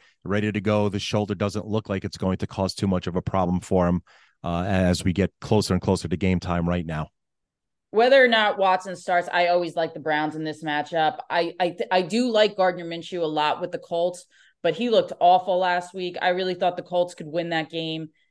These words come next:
Speaker 2: and he was just throwing interception after interception against the Jaguars. It was, it was really not good.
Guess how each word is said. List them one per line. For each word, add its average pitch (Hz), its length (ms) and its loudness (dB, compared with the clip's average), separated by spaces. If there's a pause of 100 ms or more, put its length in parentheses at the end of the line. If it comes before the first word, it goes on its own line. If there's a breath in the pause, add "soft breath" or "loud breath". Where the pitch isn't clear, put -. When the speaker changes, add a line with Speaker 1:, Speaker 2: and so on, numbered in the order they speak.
(180)
Speaker 2:
and 156 240 0
he 208 240 -8
was 185 180 -6
just 180 340 -8
throwing 170 360 2
interception 165 760 -4
after 151 340 -4
interception 151 680 -4
against 139 240 -6
the 151 80 -8
Jaguars. 139 560 -2
It 147 60 -6
was, 143 200 -6
it 147 160 -10
was 143 200 -8
really 143 260 -4
not 131 220 -8
good. 135 240 -4